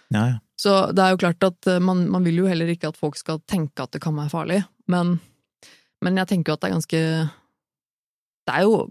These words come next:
Speaker 2: respektløst, på en måte, overfor de, de som er døde, da, og familiene deres, på de,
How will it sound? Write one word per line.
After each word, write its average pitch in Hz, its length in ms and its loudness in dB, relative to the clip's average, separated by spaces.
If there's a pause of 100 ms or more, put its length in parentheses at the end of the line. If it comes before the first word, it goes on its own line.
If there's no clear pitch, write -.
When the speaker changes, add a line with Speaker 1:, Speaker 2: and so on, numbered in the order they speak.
(280)
Speaker 2:
respektløst, - 720 -4
på - 80 -6
en 170 80 0
måte, 208 240 -4
overfor 165 380 -2
de, 156 240 -2 (840)
de 165 80 -2
som 170 160 -2
er 165 80 -2
døde, 160 240 0
da, 196 140 2
og 147 80 -6
familiene 147 640 0 (180)
deres, 151 400 -4
på 160 80 -6
de, 160 140 0